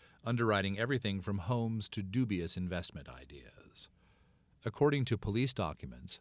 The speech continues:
Sherman bought a house for a daughter's brother-in-law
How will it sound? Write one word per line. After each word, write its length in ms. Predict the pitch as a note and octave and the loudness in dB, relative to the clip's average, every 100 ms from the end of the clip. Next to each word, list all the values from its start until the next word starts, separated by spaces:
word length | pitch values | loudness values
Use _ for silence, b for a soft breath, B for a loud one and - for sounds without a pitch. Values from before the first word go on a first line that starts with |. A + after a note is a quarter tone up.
| _ | _
Sherman 360 | - B2+ B2 A2 | -4 0 0 2
bought 180 | G2 F2+ | 2 0
a 60 | |
house 340 | F2 C3+ F#2+ F2 | -2 -2 -2 -4
for 180 | - F2 | -6 -6
a 60 | |
daughter's 400 | F2 G2+ F2+ E2 | -2 -2 -2 -6
brother-in-law 800 | D#2+ G2+ A2+ F2+ D2+ C2+ B1 | -4 -4 -2 -4 -6 -10 -14